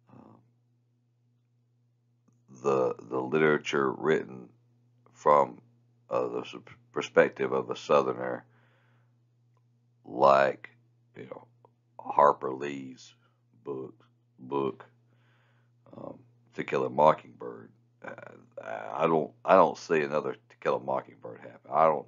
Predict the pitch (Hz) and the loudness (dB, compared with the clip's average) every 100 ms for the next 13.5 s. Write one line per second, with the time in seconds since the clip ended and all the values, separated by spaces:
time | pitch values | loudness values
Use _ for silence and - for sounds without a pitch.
0 | - - 73 65 69 65 64 - _ _ | -14 -10 -8 -4 -4 -4 -6 -10 _ _
1 | _ _ _ _ _ - - - - _ | _ _ _ _ _ -12 -12 -14 -20 _
2 | _ _ _ _ _ _ _ _ _ _ | _ _ _ _ _ _ _ _ _ _
3 | _ _ _ 78 82 69 - 73 65 - | _ _ _ 0 2 0 2 4 4 -2
4 | - - _ _ _ _ _ _ _ _ | -16 -20 _ _ _ _ _ _ _ _
5 | _ _ _ - 78 69 64 - _ _ | _ _ _ -4 -2 -2 -8 -18 _ _
6 | _ _ _ - 85 78 - 71 64 60 | _ _ _ -4 -2 -2 -2 -4 -4 -10
7 | - 65 60 _ _ _ 65 67 67 67 | -10 -12 -12 _ _ _ -12 -10 -6 -4
8 | 67 60 65 65 65 - _ _ _ _ | -6 -8 -10 -10 -12 -20 _ _ _ _
9 | _ _ _ _ _ _ 67 73 69 69 | _ _ _ _ _ _ -12 -12 -12 -4
10 | - 76 69 69 76 69 58 - - 67 | 2 2 2 0 2 2 -2 -16 -8 -6
11 | 69 71 64 71 67 65 69 69 78 71 | -4 -4 -2 -2 -2 -2 0 2 2 4
12 | 82 80 76 73 76 76 73 76 76 71 | 6 8 6 0 -6 -2 0 2 2 -2
13 | - 67 67 65 64 | -4 -2 -2 -4 -6